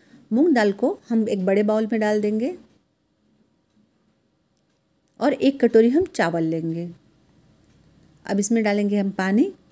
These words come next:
और इसे अच्छी तरह मिक्स कर लेंगे। ऐसे हम मल मल कर साफ़ कर लेंगे। दो से तीन पानी चावल और दाल को एक साथ धुल लेंगे हम।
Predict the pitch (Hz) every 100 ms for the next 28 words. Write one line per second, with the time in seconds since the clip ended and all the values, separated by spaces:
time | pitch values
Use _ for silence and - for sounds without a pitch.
0 | _ _ _ _ _ _ _ _ _ _
1 | _ _ _ _ _ _ _ _ - 202
2 | 247 226 240 233 370 294 202 - 220 214
3 | 214 226 302 359 - 190 247 285 233 208
4 | 214 214 214 370 - - 185 - 180 170
5 | 175 175 175 208 220 294 247 233 226 220
6 | 285 - - _ _ 214 196 208 214 196
7 | 196 202 247 214 240 330 262 196 175 170
8 | 165 170 214 392